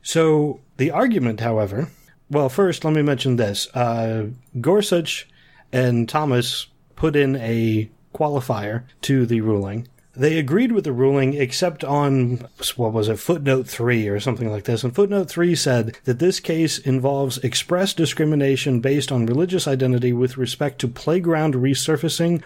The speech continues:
We do not address religious uses of funding or other forms of discrimination. So they put this footnote in there to make sure that it wasn't going to snowball.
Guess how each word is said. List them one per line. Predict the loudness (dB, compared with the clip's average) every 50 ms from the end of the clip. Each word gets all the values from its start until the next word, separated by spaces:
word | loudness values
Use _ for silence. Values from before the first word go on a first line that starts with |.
| -2
We | -2 0 0
do | 0 0 0 2 2
not | 2 2 0 -2 -2
address | -2 -2 0 0 0 0 0 -4 -6 -12 _ _ _ -2
religious | 0 2 2 2 2 2 2 0 0 0 0
uses | 2 2 2 2 2 0 0 0 -2
of | -4 -4 -4
funding | -2 -2 0 0 2 2 0 0 -2 -4 -8 -14 -20 -20 -20 -20 _ _ -4
or | -2 0 0 0 0
other | -2 0 2 2 0
forms | 0 0 0 2 2 2 2 0 0
of | -2 -2
discrimination. | -2 -4 -4 -2 -2 -2 0 0 0 0 0 -2 -4 -6 -8 -10 -12 -12 -6
So | -4 -2 0
they | 2 0 0
put | 0 -2 -2 0
this | 0 -2 -2 -2
footnote | -2 -2 0 0 2 2 2 2 2
in | 2 2
there | 2 2 0 0
to | 0 0
make | 2 2 2 0 0
sure | 0 0 0
that | 2 2 0
it | 2 2
wasn't | 2 2 2 0 0 0
going | 0 2 2
to | 0 0
snowball. | -2 -2 0 0 0 -2 -4 -8 -14 -18 -20